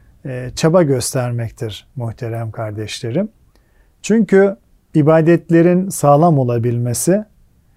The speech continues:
ancak dinde istikamet sahibi olmakla, gerçek mutluluk da dünya işlerini Allah'ın rızasına uygun hale getirmekle elde edilebilir.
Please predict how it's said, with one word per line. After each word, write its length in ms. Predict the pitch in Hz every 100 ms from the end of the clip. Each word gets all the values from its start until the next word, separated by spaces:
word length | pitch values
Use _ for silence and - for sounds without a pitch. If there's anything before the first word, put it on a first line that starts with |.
| _ _ -
ancak 680 | 180 180 139 170 175 - _ _ _ 139
dinde 340 | 147 147 156
istikamet 680 | 151 - 151 135 143 151 165
sahibi 440 | - 135 127 120
olmakla, 760 | 135 135 139 151 143 127 151 180 _ _ _ _ _ _ _ _ _
gerçek 520 | 143 143 135 202 180 135
mutluluk 560 | 131 - 139 165 -
da 260 | 143 170 196 _ _ _ _ _ _ _ _ -
dünya 380 | 135 139 170 175
işlerini 720 | 156 - 156 160 165 208 220 _ _ _ _ -
Allah'ın 480 | 139 135 151 165 160
rızasına 600 | 143 135 147 139 165 170
uygun 360 | 175 147 165 165
hale 320 | 139 143 156
getirmekle 840 | 131 139 135 143 160 - 127 113 - _ -
elde 320 | 120 113 104
edilebilir. 720 | 104 107 110 107 104 101 -